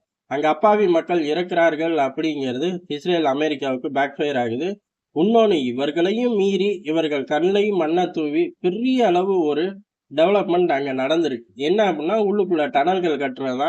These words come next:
இந்த டனல்கள் அப்படிங்கிறது வேற நாடுகள் கட்டியிருந்தா நம்ம ஆச்சரியப்படலாம். ஆனா, அந்த நிலப்பரப்பு மூன்றாம் நூற்றாண்டுல இருந்து யுத்தங்களை சந்திச்சுக்கிட்டே இருக்கக்கூடிய அந்த நிலப்பரப்பு,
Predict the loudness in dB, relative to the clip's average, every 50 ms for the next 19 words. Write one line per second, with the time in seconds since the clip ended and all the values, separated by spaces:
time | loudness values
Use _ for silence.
0 | 0 -2 -4 -6 -6 -6 -6 0 2 2 4 4 4 2 2 2 0 0 0 -2
1 | -2 -2 -2 -2 -2 -2 -2 -4 -6 -4 -4 -4 -4 -4 -6 -12 _ _ _ _
2 | _ _ -4 2 4 4 6 4 4 2 2 2 2 2 2 2 0 0 0 -2
3 | -2 -2 -2 -2 0 0 0 0 0 -2 -2 -2 0 0 0 -2 -4 -4 -2 0
4 | 0 0 0 0 -2 -2 0 -2 -4 -4 -8 _ _ _ -4 -2 0 0 0 0
5 | 0 -2 -4 -6 _ _ _ _ _ _ -8 -4 -2 0 2 2 2 2 2 0
6 | 0 0 0 -2 -2 -2 -4 -8 -8 -10 -10 _ _ -6 -2 0 2 2 0 0
7 | 2 4 6 6 4 2 0 -4 -8 -12 _ _ _ _ _ _ _ _ _ _
8 | _ _ _ _ _ _ _ _ 2 2 2 2 2 2 4 4 4 4 2 0
9 | 0 2 2 0 2 2 0 -2 -2 -2 -2 -2 0 -2 -2 -2 -4 -4 -4 -2
10 | -2 -2 -4 -6 -8 -6 -4 -2 -2 0 0 0 0 0 0 0 0 -2 -2 -2
11 | -2 -4 -4 -2 0 0 0 -2 -4 -8 _ -6 -4 -4 -2 -2 -2 0 2 2
12 | 2 2 0 -4 -4 -4 -4 -4 -4